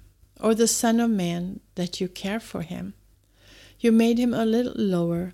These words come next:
than the angels. You crowned him with glory and honor. You have put all these things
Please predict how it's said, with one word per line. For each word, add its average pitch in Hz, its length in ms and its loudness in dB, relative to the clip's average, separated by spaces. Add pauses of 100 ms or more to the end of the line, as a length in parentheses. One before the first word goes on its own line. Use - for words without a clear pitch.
than 175 160 -2
the 190 180 -2
angels. 180 760 -6 (420)
You 185 140 0
crowned 185 460 -2
him 214 180 -2
with 220 260 -2
glory 175 500 -2 (200)
and 185 200 -2
honor. 165 460 -6 (1160)
You 180 140 -2
have 175 200 -2
put 180 320 -2
all 196 260 0
these 190 320 -2
things 175 480 -6